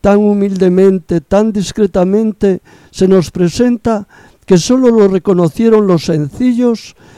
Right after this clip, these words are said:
y los buscadores apasionados de la verdad, como fueron los pastores y los tres magos venidos de Oriente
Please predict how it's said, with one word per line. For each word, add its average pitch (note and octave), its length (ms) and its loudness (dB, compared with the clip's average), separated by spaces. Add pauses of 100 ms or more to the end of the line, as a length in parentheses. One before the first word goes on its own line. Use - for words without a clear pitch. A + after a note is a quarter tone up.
(140)
y G3+ 80 0
los G3 200 2
buscadores G3+ 680 -2
apasionados G#3 720 -2
de F#3+ 80 0
la F3+ 140 0
verdad, E3 420 -4 (640)
como F3 260 0
fueron G3 400 2
los E3+ 220 -4
pastores A3+ 840 -2 (420)
y G3+ 100 0
los F#3 280 0
tres G#3+ 280 0
magos F#3+ 420 -2
venidos F3+ 480 -2
de E3 120 0
Oriente G3 680 -4